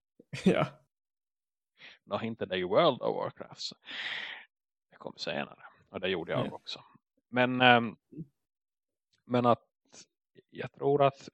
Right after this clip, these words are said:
Speaker 2: det var liksom, det var någonting som jag hackade på, som du sa. Det var just det där att man kunde som på något vis gå ur sitt eget huvud och bara som,
Speaker 1: Mm.
Speaker 2: vad du, njuta av grejen. Och det var väl lite det
Speaker 1: Ja.
Speaker 2: man gjorde. Att man,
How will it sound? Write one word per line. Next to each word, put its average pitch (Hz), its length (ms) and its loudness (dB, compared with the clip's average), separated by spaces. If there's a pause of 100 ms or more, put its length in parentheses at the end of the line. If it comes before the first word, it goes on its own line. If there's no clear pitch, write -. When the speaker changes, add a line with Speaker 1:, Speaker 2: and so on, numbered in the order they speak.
(340)
Speaker 2:
det 117 80 -6
var 139 160 0
liksom, 131 380 -4
det 117 80 0
var 120 80 2
någonting 127 320 -4
som - 140 -12
jag 107 60 -8
hackade - 320 -10
på, 113 160 0
som 113 200 -6
du 113 100 -4
sa. 104 300 2
Det 104 60 -2
var 110 80 0
just 113 180 -6
det 104 60 -8
där 107 240 2
att - 100 -4
man 107 140 -6
kunde 110 300 -4
som 107 220 -6
på - 100 -16
något 107 160 -8
vis 110 160 -4
gå 101 120 -6
ur 107 180 0
sitt - 220 -8
eget 101 380 -2
huvud 110 180 -4
och 101 80 -6
bara 98 200 -4
som, 92 220 -10 (460)
Speaker 1:
Mm. 131 260 -4
Speaker 2:
vad 110 140 -6
du, 87 140 -10 (220)
njuta 123 480 4
av 95 240 -2 (180)
grejen. - 420 -10 (560)
Och 107 100 -10
det 113 60 4
var 120 80 6
väl 120 100 4
lite 123 220 -2
det 120 40 -8
Speaker 1:
Ja. 113 100 -2
Speaker 2:
man 113 160 2
gjorde. - 340 -2
Att 95 160 0
man, 107 200 -2